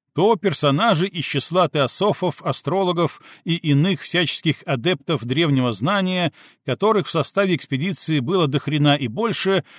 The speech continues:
вернулись категорически убеждёнными в том, что они обнаружили именно следы древней цивилизации.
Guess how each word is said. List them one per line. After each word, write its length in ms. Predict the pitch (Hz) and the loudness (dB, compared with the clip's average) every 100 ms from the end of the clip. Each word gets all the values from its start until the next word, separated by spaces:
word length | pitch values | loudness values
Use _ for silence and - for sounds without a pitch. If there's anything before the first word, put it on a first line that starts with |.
| - _ | -20 _
вернулись 600 | 113 131 190 247 226 - | -2 0 2 2 0 0
категорически 720 | 165 147 139 185 233 - - 196 | -2 -2 -2 0 0 -2 -4 -2
убеждёнными 720 | 143 135 95 196 214 170 156 | 0 0 0 0 2 2 0
в 80 | - | 0
том, 240 | 202 214 | -2 -2
что 280 | - 160 170 | -2 -4 0
они 300 | 139 175 214 | 2 2 2
обнаружили 840 | 175 117 120 175 214 156 202 196 - - _ | 0 -2 -2 -2 -2 -2 0 -2 -2 -14 _
именно 400 | 208 226 220 214 | 0 2 4 2
следы 540 | - 170 147 101 202 | 0 0 -2 0 -2
древней 480 | 156 117 180 147 156 | 0 0 2 2 0
цивилизации. 880 | - 147 135 120 117 90 - - - | 0 -2 0 0 -2 -4 -10 -16 -20